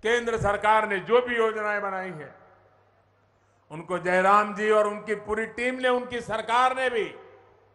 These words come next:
बहुत तेज गति से और बड़े स्पिरिट के साथ उसको जमीन पर उतारा है और उसका दायरा भी बढ़ाया है। हर घर नल से जल पहुंचाने का काम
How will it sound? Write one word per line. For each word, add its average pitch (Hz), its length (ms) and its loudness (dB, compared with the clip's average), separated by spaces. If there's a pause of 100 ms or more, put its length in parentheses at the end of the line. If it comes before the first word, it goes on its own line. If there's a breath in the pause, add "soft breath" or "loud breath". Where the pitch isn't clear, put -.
(600)
बहुत 294 460 12 (1000)
तेज 330 380 10
गति 262 280 2
से - 340 -14 (960)
और 285 140 4
बड़े 320 260 12
स्पिरिट 359 540 4
के 285 140 4
साथ 151 360 -8 (840)
उसको 170 240 -8
जमीन 175 420 -2
पर 208 140 0
उतारा 196 480 4
है 294 460 8 (340)
और 151 120 -2
उसका 151 240 -6
दायरा 185 480 2
भी 156 100 -8
बढ़ाया 127 480 -12
है। - 340 -18 (1500)
हर 180 220 0
घर 185 280 -2
नल 180 320 -2
से 196 220 -6
जल 185 220 -2
पहुंचाने 196 520 -4
का 202 180 -4
काम 226 500 -4